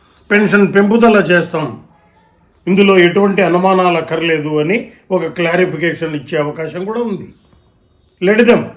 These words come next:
ఇస్తారు. జనాలే, ఈ అన్ని ఫేక్ వీడియోలబ్బా.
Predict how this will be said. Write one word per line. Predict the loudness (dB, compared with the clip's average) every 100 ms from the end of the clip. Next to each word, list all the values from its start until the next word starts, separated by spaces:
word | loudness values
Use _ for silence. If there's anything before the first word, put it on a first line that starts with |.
| _ _ _ _ _ _ -14
ఇస్తారు. | -8 0 0 0 -10 _ _ _ _ _ _ _ _ _ _ _ _ -2
జనాలే, | 2 4 6 4 2 -10 -20 _ -20 -16 -8
ఈ | -2 0
అన్ని | 2 2
ఫేక్ | 4 4 4 2
వీడియోలబ్బా. | 2 4 4 4 2 -4 -8